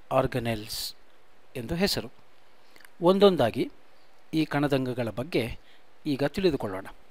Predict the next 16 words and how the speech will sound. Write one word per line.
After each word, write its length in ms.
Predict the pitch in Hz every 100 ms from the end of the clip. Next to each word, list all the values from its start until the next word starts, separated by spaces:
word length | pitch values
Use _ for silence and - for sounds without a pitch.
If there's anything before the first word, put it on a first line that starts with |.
| - - - - - - - - - - - - -
ಕೋಶದ್ರವ್ಯದ 640 | 208 226 208 151 143 139
ಒಳಗೆ 420 | 131 135 151 113 180 - - - - - - -
ಎಲ್ಲ 300 | 139 175 208
ಕಡೆ 220 | 208 175
ಹರಡಿಕೊಂಡಿರುವ 840 | 139 147 151 - 135 131 127 131 - - - - - - - -
ಪೊರೆಗಳ 360 | 147 156 143 113 - - - - - 139
ಜಾಲ 260 | 139 139 131 110 - -
ಒಂದಿದೆ. 440 | 143 131 110 - - - - - - - -
ಇದಕ್ಕೆ 500 | 135 143 - 117 135 - - - - - -
ಎಂಡೋಪ್ಲಾಸ್ಮಿಕ್ 1080 | 139 156 170 165 - 131 123 - 127 - 123
ರೆಟಿಕ್ಯುಲಮ್ 680 | 120 - - 113 113 104 95 - - - - -
ಎಂದು 200 | 123 175
ಹೆಸರು. 340 | 180 - 110 - - - - - - - - -
ಇದರ 200 | 190 202
ಕೆಲವು 320 | 180 160 160 160
ಶಾಖೆಗಳು 640 | - 156 185 127 107